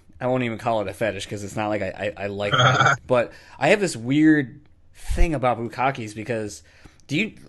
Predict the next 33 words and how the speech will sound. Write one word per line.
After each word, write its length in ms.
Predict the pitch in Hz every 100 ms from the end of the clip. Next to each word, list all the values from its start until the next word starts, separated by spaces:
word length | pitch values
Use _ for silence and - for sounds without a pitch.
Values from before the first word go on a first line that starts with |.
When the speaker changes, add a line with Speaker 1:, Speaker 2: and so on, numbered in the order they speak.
| 58
Speaker 1:
and 460 | 95 135 117 - 76 -
I, 180 | 120 -
again, 260 | 123 123 113
I'm 80 | 139
gonna 140 | 127
keep 140 | 135
this 120 | 127 120
in 60 |
the 60 | 110
podcast 320 | 113 107 104 113 104 98
'cause 120 | 127 123
I'm 120 | 120
gonna 180 | 135 127
Speaker 2:
This 120 | 123
Speaker 1:
explain 160 | 131
it, 80 | 113
Speaker 2:
interview 60 | 110
Speaker 1:
whether, 200 | 117 117
Speaker 2:
just 240 | 107 -
turned 140 | - 104
Speaker 1:
do 100 | 131
you 120 | 170
Speaker 2:
weird, 120 | 170
Speaker 1:
know, 180 | 127 143 165
Speaker 2:
man. 140 | 160 156 -
Speaker 1:
do 100 | 135
you 80 |
know 140 | 151 135
what 180 | 151 123
bu-, 140 | 139
how 160 | 143 139
bukkake 420 | 139 131 135 131
started? 500 | - 104 131 165